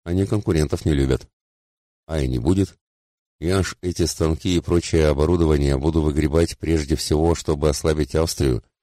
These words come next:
Рабочих в таких количествах у меня просто нет». «Гм,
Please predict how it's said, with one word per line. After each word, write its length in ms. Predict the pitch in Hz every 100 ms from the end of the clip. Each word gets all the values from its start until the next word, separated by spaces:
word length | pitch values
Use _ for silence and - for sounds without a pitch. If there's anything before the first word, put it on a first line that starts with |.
| _ _
Рабочих 500 | 73 92 107 123 92
в 40 | -
таких 300 | 80 85 -
количествах 600 | 80 90 - - 73 80
у 40 |
меня 220 | 73 78
просто 340 | - 78 - 65
нет». 240 | 69 - _ _ _ _ _ _
«Гм, 340 | 57 62 64